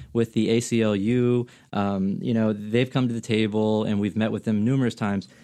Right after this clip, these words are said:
They want one change in this bill. And Michael, I wanna talk about why this would be really gut the bill. Um, the A C L U wants to change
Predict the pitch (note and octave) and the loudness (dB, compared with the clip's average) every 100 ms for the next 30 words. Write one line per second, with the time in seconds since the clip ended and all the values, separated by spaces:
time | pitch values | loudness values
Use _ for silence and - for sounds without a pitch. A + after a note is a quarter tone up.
0 | - - A#2 C#3 C3 B2+ A#2 G#2+ B2 C#3+ | -16 -2 2 2 4 2 2 2 2 2
1 | B2+ A#2+ G#2+ G2+ F#2+ - G2+ F#2 F#2 G2+ | 2 0 2 0 0 -2 0 2 0 2
2 | A2+ B2 A#2+ G#2 G#2 B2+ A#2+ A#2 A2+ A2+ | 0 2 0 0 0 0 0 -2 -2 -4
3 | G2 F#2 G2 A2+ A2+ - A2 F#2+ G#2+ G2+ | -4 0 2 2 0 -2 -4 -2 0 0
4 | G2+ F#2+ - - - A#2+ C3+ A2+ E2+ A#2 | 0 -4 -12 -20 -8 0 4 4 2 0
5 | A2+ F2 G#2 F2 D2 E2 - - - G2+ | 0 -2 0 0 -2 -8 -18 -20 -4 0
6 | G2 F#2 F#2+ A2 A#2 B2+ D3 C3 A2+ A#2+ | 2 2 0 0 0 0 0 2 2 2
7 | A#2+ A#2 - G#2 A2 G#2+ - - - _ | 2 0 -2 -2 0 0 -4 -18 -20 _
8 | _ - A2+ - B2 A#2 A#2 A2 - | _ -8 -8 -2 0 2 2 0 -2